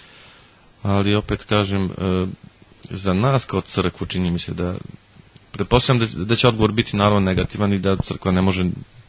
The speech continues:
takve zajednice blagosiljati, ovaj, o, u nekom obredu braka. To je nezamislivo. Ali, sa druge strane, opet čini mi se da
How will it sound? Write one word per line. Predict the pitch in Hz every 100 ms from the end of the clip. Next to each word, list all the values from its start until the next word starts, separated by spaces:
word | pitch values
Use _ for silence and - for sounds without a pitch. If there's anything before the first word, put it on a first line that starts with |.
| - - -
takve | - -
zajednice | 87 92 87 90
blagosiljati, | 90 - 95 87 - 85
ovaj, | 82 87 87 - - -
o, | - 90 90 - - - - -
u | 87
nekom | 87 85 92
obredu | 87 82 85 -
braka. | 82 85 - 131 143 - _ - - - - - - - - _ _ - - -
To | 87 85
je | 80 - - _ _ _ - - - -
nezamislivo. | 90 85 90 82 - 117 139 - - _ - - - _ _ _
Ali, | - 98 95
sa | 92 101
druge | 127 117
strane, | - 120 123
opet | 117 113 _ - 104 -
čini | - 110 107
mi | 101
se | - 98
da | 90 95 95